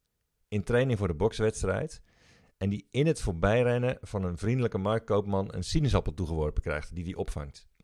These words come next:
Stallone, die in het koelhuis van een abattoir traint door te boksen tegen hangende kadavers, die aan van die haken aan het plafond hangen,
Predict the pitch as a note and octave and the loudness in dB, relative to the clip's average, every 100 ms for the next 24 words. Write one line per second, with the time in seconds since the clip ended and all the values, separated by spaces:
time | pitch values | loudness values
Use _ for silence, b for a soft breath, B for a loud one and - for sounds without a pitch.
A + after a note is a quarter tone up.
0 | _ _ _ _ _ _ - - G#2 G2+ | _ _ _ _ _ _ -14 0 2 4
1 | B2 C#3 G#2+ F#2+ - - C#3+ A#2 A#2 B2+ | 4 2 0 -2 -2 0 2 2 2 -2
2 | F#2+ F#2+ - F2+ - F#2+ A#2 - G#2+ G2 | -2 -2 0 -2 -2 -2 -2 -2 0 0
3 | C#3 - B B - G2+ G#2 C#2+ F2 B2 | 0 -8 B B -4 -2 -2 2 4 4
4 | - B2+ - B - F#2 E2 F2+ G#2+ F#2 | 2 -4 -4 B -6 -4 0 0 0 0
5 | - E2 E2+ G2 G#2+ D3 - - - _ | -2 -4 0 0 0 -4 -6 -14 -18 _
6 | _ b b b - F2+ E2+ F2 E2 F2+ | _ b b b -6 -2 0 0 0 0
7 | A2 G2+ E2+ - E2+ G#2+ G#2+ G#2+ A#2+ | 0 -4 -6 -6 -6 -4 -4 -4 -6